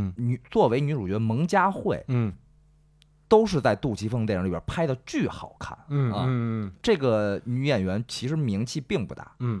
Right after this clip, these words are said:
Speaker 1: 然后也没有什么太多代表作，但一个是暗战，一个是非常突然，
Speaker 2: 啊。
Speaker 1: 两部戏都作为几乎是唯一的女性角色出现，
Speaker 2: 嗯。
Speaker 1: 都拍出
Speaker 2: 女性角色的美。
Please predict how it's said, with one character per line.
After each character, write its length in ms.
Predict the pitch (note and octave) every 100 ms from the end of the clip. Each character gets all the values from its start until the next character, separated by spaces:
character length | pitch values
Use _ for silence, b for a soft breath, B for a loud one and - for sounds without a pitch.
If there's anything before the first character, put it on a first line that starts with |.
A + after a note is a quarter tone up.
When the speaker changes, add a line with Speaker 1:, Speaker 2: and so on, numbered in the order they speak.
| -
Speaker 1:
然 240 | F#2 G2 G#2
后 260 | A#2 F#2+ -
也 120 | G2 F#2+ F#2+ - _ _
没 300 | - A2 G#2
有 120 | G3 B2+
什 140 | F2
么 80 | E2+
太 180 | - F#2+
多 120 | F#2+
代 180 | C3+ D#2+
表 140 | -
作， 180 | - - b b b b -
但 220 | C#3 G#2+
一 100 | A#2+
个 100 | E3
是 320 | - G2+ F2 - _ _ _ -
暗 180 | A2
战， 200 | G#2 G#2 -
一 140 | G#2+
个 60 | A#2+
是 60 |
非 160 | F#2 C3
常 160 | G#2+
突 160 | G#2 A#2+
然， 200 | E2 E2 -
Speaker 2:
啊。 340 | A#2+ A#2+ B2
Speaker 1:
两 240 | B2+ C3 A2+
部 120 | -
戏 280 | - B2 G2+
都 200 | B2 D#3
作 180 | D#3+ G#2
为 240 | F#2+ A2 - F3+ - _
几 180 | - F#3+
乎 160 | G#3 F#3+
是 60 |
唯 140 | A#2+ A2+
一 220 | E3+ B3+
的 80 | F#3+
女 160 | G#2+
性 160 | E2+ G2+
角 160 | E2+ D#2+
色 180 | F#2+ - b b
出 160 | - G#2+
现， 180 | G#2 F2+ -
Speaker 2:
嗯。 260 | C#3 A#2+ F#2+ -
Speaker 1:
都 160 | E3+ D3+
拍 320 | - E3 C#3+
出 340 | B2 B2 G2 - _ _ _ _ _ _ _ _ _
Speaker 2:
女 200 | - D3
性 140 | C#3+ G3+
角 160 | D#3
色 80 | D3+
的 80 | C#3
美。 100 | A#2